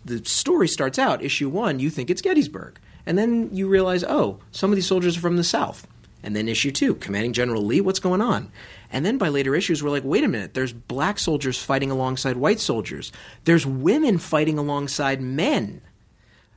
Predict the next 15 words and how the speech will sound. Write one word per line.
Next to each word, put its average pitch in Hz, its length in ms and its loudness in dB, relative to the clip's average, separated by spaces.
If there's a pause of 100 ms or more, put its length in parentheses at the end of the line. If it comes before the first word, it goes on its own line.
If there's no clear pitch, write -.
(120)
Uh, 127 360 0 (500)
basically, 175 520 2
we 143 340 -2
don't 160 260 0
have 151 220 -2
the 143 100 -2
luxury 127 520 2
of 113 160 -4
dicing 127 340 2
our 113 100 0
species 113 460 -4
up 123 220 -2
into 113 640 -2
little 117 220 -4
categories 117 720 -2